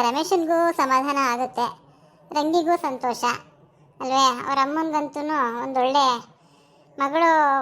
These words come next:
ಒಂದೊಳ್ಳೆ ಮನೆ ಸೇರ್ಕೊಂಡ್ರೆ ಅವ್ರ ತಾಯಿಗೆ ಅದಕ್ಕಿಂತ ಇನ್ನೇನು ಬೇರೆ ಭಾಗ್ಯ ಬೇಕೆ? ನಮ್ ಗಿರ್ಜಿ ಏನೋ ಒಳ್ಳೆಯವಳಲ್ವೇ? ಮಾದೇವ್ರು ಮ-, ಒಳ್ಳೆಯವನು. ಇನ್ನೇನು ಹೇಳಿದ್ಲಲ್ಲ, ಬೇರೆ ಮನೆ ಮಾಡೇ ಕಳಿಸ್ತೀನಿ ಅಂತ. ಹಾ, ಒಳ್ಳೇದಾಯ್ತು,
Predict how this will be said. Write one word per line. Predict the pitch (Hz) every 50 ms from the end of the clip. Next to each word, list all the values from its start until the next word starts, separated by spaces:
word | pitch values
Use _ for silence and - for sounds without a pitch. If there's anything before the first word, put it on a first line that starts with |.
| 254 262
ಒಂದೊಳ್ಳೆ | 262 269 262 254 254 277 311 311
ಮನೆ | 302 285 294 285
ಸೇರ್ಕೊಂಡ್ರೆ | - 311 269 269 - 277 277 262 269 277
ಅವ್ರ | 269 269 262 254 254
ತಾಯಿಗೆ | 262 240 233 254 277 277 269 277 269 262 254 240 226
ಅದಕ್ಕಿಂತ | 233 262 254 - 285 285 277 294 277 262
ಇನ್ನೇನು | 254 247 247 254 254
ಬೇರೆ | 233 233 226 233 247 240 240
ಭಾಗ್ಯ | 233 214 214 226 247 226
ಬೇಕೆ? | 214 208 202 - 240 233 214 - - - _ _ _ _ _ _ _ _ _ _ _ _ _ -
ನಮ್ | 247 247 233
ಗಿರ್ಜಿ | 214 269 247 247 247 - 294 311 320
ಏನೋ | 311 294 302 302
ಒಳ್ಳೆಯವಳಲ್ವೇ? | 254 226 226 240 269 277 262 247 247 226 214 220 233 247 240 220 226 240
ಮಾದೇವ್ರು | 247 247 254 254 277 269 262 277 285 277 262 254 247 240 240 240
ಮ-, | 240 240 240 240 226
ಒಳ್ಳೆಯವನು. | 220 226 233 233 220 214 226 233 - - - - - _ _ _ _ _ _ _ _ _ _ _ _ _ _ _ _ _ _ -
ಇನ್ನೇನು | 294 311 339 381 392
ಹೇಳಿದ್ಲಲ್ಲ, | 349 330 330 339 359 381 339 349 349 339 320 294 262 254
ಬೇರೆ | 285 285 302 311
ಮನೆ | 302 285 277 277 277 285
ಮಾಡೇ | 294 285 277 262 262 269
ಕಳಿಸ್ತೀನಿ | 269 - 247 247 247 - - 247 233 220
ಅಂತ. | 220 214 214 - 208 226 220 185 - _ _ _ _ _ _ _ -
ಹಾ, | 285 339 349 339 294
ಒಳ್ಳೇದಾಯ್ತು, | 254 233 214 220 233 208 220 196 175 147 151 - - 262